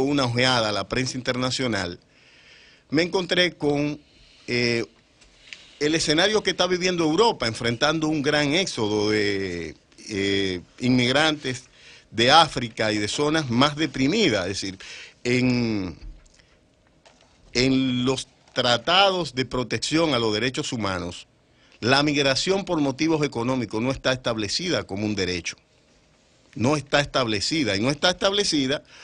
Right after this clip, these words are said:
porque de estarlo, entonces, los salarios en los países ricos serían salarios tan deprimidos como en los países pobres.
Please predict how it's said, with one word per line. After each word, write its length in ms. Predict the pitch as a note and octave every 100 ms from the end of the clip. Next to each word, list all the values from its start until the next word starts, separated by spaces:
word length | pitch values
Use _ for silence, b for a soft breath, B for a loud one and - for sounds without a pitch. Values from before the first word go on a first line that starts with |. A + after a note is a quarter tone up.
| B B
porque 360 | D3+ D#3 D3+ D#3
de 80 | C#3+
estarlo, 520 | - G3 F3 C#3 C3+
entonces, 640 | B2+ C#3+ D3 C3+ D3 - _
los 220 | A2+ A#2
salarios 640 | A2+ G2 B2+ E3+ F#3 F#3 D#3+
en 100 | C3
los 100 | A#2
países 520 | G2+ G#2+ C#3 D#3+ -
ricos 440 | C3 B2+ F2+ G#2+ B B
serían 300 | - G#2 A#2
salarios 420 | C3 C#3+ D3 C3+ A#2+
tan 220 | E3+ F#3+
deprimidos 500 | G3 F#3 E3 D#3+ F3
como 160 | B2
en 60 | G#2+
los 80 | G2
países 300 | F#2 G2 G#2
pobres. 400 | - G3+ D3 D#2